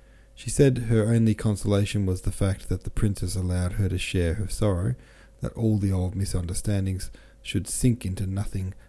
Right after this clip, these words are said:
but this grief, that she felt herself blameless in regard to everyone, and that he, from above, saw her affection and gratitude.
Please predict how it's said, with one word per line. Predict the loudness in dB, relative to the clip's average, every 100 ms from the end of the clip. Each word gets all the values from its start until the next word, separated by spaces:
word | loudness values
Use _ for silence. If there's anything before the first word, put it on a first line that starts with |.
| -6
but | -4 -4
this | -8 -10
grief, | -4 -2 -2 -4 -14 -16 -20 -14
that | -12 -8
she | -8
felt | 0 2 2
herself | 0 0 0 0
blameless | -2 0 2 0 -4 -8
in | -8 -6
regard | -2 -2 -2 -2
to | -4
everyone, | 2 4 4 2
and | 0 -2
that | -4 -2 0
he, | 0 0 -2
from | -4 -4
above, | 0 2 2 0 -8 -18 -20 -20
saw | -6 2 4
her | 4 2
affection | 0 -2 -4 -8 -8 -6
and | -8
gratitude. | -2 0 0 -4 -8 -8